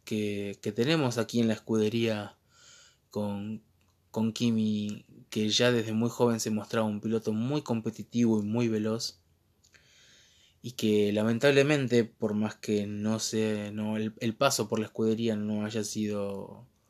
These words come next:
redondo sin ese título del mundo que sí se le dio con Ferrari, no podemos negar la capacidad,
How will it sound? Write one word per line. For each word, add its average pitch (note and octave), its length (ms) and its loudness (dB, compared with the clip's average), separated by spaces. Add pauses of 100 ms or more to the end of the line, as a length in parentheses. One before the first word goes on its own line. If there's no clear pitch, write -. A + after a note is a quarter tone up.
(1040)
redondo B2+ 840 4
sin A2 400 -2
ese G2+ 720 -6
título A2 360 -2
del G#2 120 -2
mundo A#2 340 0
que G#2+ 120 -2
sí A#2+ 120 -4
se A2+ 180 -4
le G#2+ 100 0
dio G#2 160 2
con G#2 180 -6
Ferrari, A#2 520 0 (680)
no B2 140 0
podemos A2+ 380 4
negar G#2 480 -2
la G#2 180 -2
capacidad, G2+ 800 -6